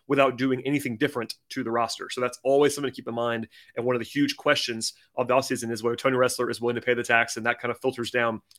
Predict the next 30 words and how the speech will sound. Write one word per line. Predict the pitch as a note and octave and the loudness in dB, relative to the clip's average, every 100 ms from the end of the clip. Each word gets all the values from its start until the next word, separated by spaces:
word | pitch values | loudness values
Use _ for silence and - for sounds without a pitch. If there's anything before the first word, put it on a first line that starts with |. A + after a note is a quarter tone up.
| _ - | _ -6
to | B2 | 0
every | B2+ | 0
other | A#2+ | 0
decision | A2+ B2+ A2 | -2 -4 -4
that | G#2+ | -4
Travis | A#2 A2+ | -4 -2
Schlenk | A2 G#2+ - | -4 -8 -4
has | B2 A2 - | -4 -2 -8
to | A2 | -10
make. | - - - - - _ _ | -10 -12 -20 -20 -20 _ _
Okay, | D#3+ D#3 - _ _ _ | 6 6 2 _ _ _
before | C3 F3+ | 4 8
we | F3 | 10
get | E3 | 10
into | E3+ - D#3+ | 6 4 4
the | C3+ | 6
rest | D3 D3 - | 4 2 2
of | C#3 | 2
the | B2 | 2
players, | A#2 - F3+ D#3+ | -2 6 6 6
as | B2+ | 2
well | C3 | -2
as | B2 | -2
Nate | A#2 | -4
McMillan | A#2+ D3+ F3+ D#3 | 0 4 4 2
and | B2 | 0
their, | B2 C3 | 2 4
what | C3 C3+ | 2 2
they | D#3 | 2
said | E3 E3 | 4 2